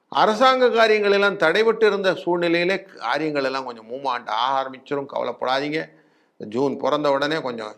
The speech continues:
எல்லாம் ஈஸ் அவுட் ஆகி உங்களுக்கு சக்கு சக்குன்னு வேலையெல்லாம் ஆரம்பிச்சிடும். சில கான்ட்ராக்ட் அன்பர்களுக்கு கான்ட்ராக்ட் எல்லாம் கையெழுத்தாகாம இருந்தது,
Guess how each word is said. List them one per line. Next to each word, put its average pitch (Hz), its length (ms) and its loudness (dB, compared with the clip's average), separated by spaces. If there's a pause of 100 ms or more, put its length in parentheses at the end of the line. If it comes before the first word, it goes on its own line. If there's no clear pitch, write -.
எல்லாம் 123 220 -4
ஈஸ் 139 300 -4
அவுட் 131 200 -2
ஆகி 131 320 -6 (260)
உங்களுக்கு 113 680 -4 (160)
சக்கு 120 340 -8
சக்குன்னு 143 160 -6
வேலையெல்லாம் 113 680 -2
ஆரம்பிச்சிடும். 117 400 -8 (160)
சில 117 420 -4
கான்ட்ராக்ட் 165 600 0
அன்பர்களுக்கு 127 800 -2
கான்ட்ராக்ட் 143 520 -6
எல்லாம் 131 260 -4
கையெழுத்தாகாம 135 800 -2
இருந்தது, 139 480 -4